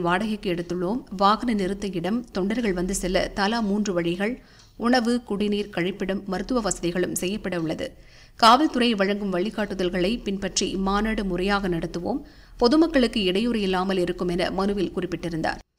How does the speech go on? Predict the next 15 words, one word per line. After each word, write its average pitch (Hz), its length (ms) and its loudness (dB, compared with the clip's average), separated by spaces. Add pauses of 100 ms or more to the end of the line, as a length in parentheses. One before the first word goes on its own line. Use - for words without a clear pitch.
(500)
மனு 226 180 4 (100)
பெறப்பட்டதுமே 185 600 -2 (180)
கூடுதல் 240 340 -2 (100)
எஸ் 175 160 -6
பி 208 80 -4 (100)
திருமால் 185 380 -2 (100)
அதிகாரிகளுடன் 190 720 -2
சென்று 175 300 0 (200)
மாநாடு 214 380 -2
நடத்த 175 280 -2 (120)
தேர்வு 202 300 -2
செய்த 190 220 -4 (120)
இடத்தை 180 260 -4 (160)
ஆய்வு 185 280 -6
செய்தார். 170 300 -6